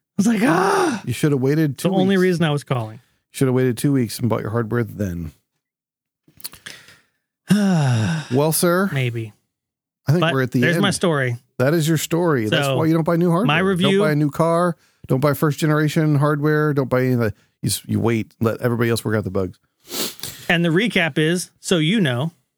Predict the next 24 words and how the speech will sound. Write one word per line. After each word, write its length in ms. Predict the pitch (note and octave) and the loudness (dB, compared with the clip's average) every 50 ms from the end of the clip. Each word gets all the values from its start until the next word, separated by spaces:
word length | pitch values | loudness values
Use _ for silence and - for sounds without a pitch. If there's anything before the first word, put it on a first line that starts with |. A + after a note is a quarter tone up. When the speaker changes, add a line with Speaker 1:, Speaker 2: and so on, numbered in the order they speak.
| _ _ | _ _
Speaker 1:
sixteen 400 | - - A3+ G#3+ - - A3 G#3 | -6 -2 -2 -2 0 0 0 0
inches 200 | A3 G3+ F#3+ F3+ | 0 2 0 0
is 60 | D3+ | 0
exactly 400 | D3 C3+ C3+ D#3+ E3 D#3 - F3 E3 | 0 0 0 0 0 0 0 -2 -2
the 80 | D#3+ | -2
same 260 | - - D#3+ D#3+ D#3+ | 0 0 0 0 0
as 100 | D#3 C3 | -2 -2
the 80 | - D#3+ | -6 -6
previous 340 | - - D#3+ D3+ E3 E3 - | -4 -2 -2 0 -2 -2 -2
fifteen 320 | - D3 B2+ - D3 C3 | -2 -4 -4 -4 -4 -2
inch. 180 | C3+ D3 - - | -2 -2 -2 -2
Like, 120 | D3 B2+ | -2 -2
it's 120 | C3 A#2 B2+ | -2 -4 -6
the 80 | C3 A#2+ | -8 -6
same 260 | - D#3 C3+ D3 D3 | -2 -2 -2 -2 -2
size. 520 | - - C#3+ B2 B2 B2 C3+ C3+ C3 - - | -2 -4 -4 -2 -2 -2 -2 -4 -6 -6 -6
Like, 160 | C3+ B2 - | -6 -4 -4
I 80 | C3+ | -4
can 140 | B2 C#3 B2 A#2 | -4 -4 -4 -2
set 140 | - C#3 | -2 -2
'em 80 | C3+ C3+ | 0 0
next 220 | C3 C3 B2+ - - | -2 -2 -4 -4 -4
to 80 | C#3+ | -4
it. 80 | D3 | -4